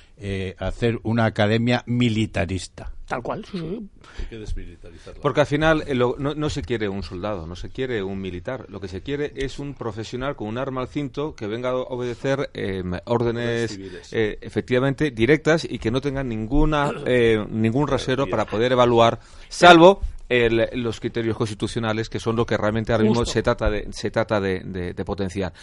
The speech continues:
Speaker 4: Que la Constitución tiene ciento y pico artículos, tú te los tienes que saber, igual como te sabía antes el mandamiento, y todo lo demás, los mandamientos, y todo lo demás sobra. Pero, mm, yo vuelvo un poco a la mayor, Pedro, es que es imposible poder poner orden en educación, como es imposible poner orden en el ejército, como es imposible poner orden en Cataluña,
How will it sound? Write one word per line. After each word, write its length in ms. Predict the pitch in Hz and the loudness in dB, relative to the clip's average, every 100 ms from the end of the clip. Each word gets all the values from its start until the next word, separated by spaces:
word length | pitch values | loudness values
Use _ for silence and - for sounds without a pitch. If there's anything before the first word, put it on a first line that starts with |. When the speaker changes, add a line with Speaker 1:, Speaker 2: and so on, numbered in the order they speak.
| - | -18
Speaker 4:
Que 100 | - | -4
la 140 | 104 101 | 0 0
Constitución 560 | 104 107 104 95 123 | 0 -4 -4 -2 -4
tiene 320 | 101 135 95 82 - - | 0 0 0 -6 -14 -4
ciento 260 | 127 113 | 0 0
y 20 | 117 | 0
pico 220 | 117 117 | 0 -2
artículos, 440 | 123 135 120 127 101 - | -2 -4 -4 -6 -8 -10
tú 120 | 143 | -8
te 100 | 123 | -4
los 120 | 92 | -4
tienes 160 | - 120 | -2 -2
que 80 | 123 | -2
saber, 320 | 117 131 - - | 0 2 0 -4
igual 220 | 98 113 | -4 -2
como 180 | 101 92 | -2 -6
te 100 | 90 | -6
sabía 220 | 85 98 | -6 -4
antes 220 | 104 117 | -4 -2
el 80 | 120 | -2
mandamiento, 580 | 110 120 123 120 113 113 | 0 -2 -2 -2 -2 -6
y 120 | - | -6
todo 160 | - 160 | -2 0
lo 80 | 151 | 2
demás, 360 | 127 117 143 - | 0 -2 -4 -6
los 120 | 104 | -4
mandamientos, 460 | 98 101 127 135 - | -2 -2 -4 -6 -2
y 120 | 127 | -2
todo 180 | - 156 | 2 2
lo 100 | 123 | 2
demás 260 | 110 110 | 0 -4
sobra. 300 | - - 80 - - - | -6 -16 -16 -18 -18 -4
Pero, 240 | - 120 - | 0 0 -2
mm, 380 | 120 117 110 107 | -6 -6 -6 -4
yo 100 | 165 | -2
vuelvo 300 | 165 160 147 | 0 -2 -4
un 120 | 131 | -6
poco 180 | 139 151 | -6 -6
a 40 | |
la 60 | 143 | -6
mayor, 300 | 143 147 120 | -6 -6 -6
Pedro, 260 | 127 104 90 | -6 -4 -6
es 120 | - | -8
que 80 | 131 | -8
es 100 | - | -6
imposible 560 | 147 147 - 131 90 | -2 -2 0 0 0
poder 300 | - 95 127 | -4 -4 -4
poner 200 | 143 139 | -4 -4
orden 200 | 143 143 135 | -2 -2 -2
en 60 | |
educación, 400 | 131 127 117 147 | -2 -4 -4 -4
como 160 | 143 117 | -4 -6
es 100 | - | -6
imposible 380 | 147 143 151 135 | -8 -4 -4 -4
poner 200 | 101 117 | 0 0
orden 180 | 131 135 | 2 0
en 60 | |
el 40 | 131 | 0
ejército, 320 | 143 139 139 | 0 0 -2
como 120 | 117 | -2
es 100 | 117 | -6
imposible 320 | 139 139 147 | -6 -4 -4
poner 220 | 120 113 | -2 0
orden 180 | 127 131 | 2 0
en 60 | 127 | -2
Cataluña, 400 | 135 139 139 | 0 0 0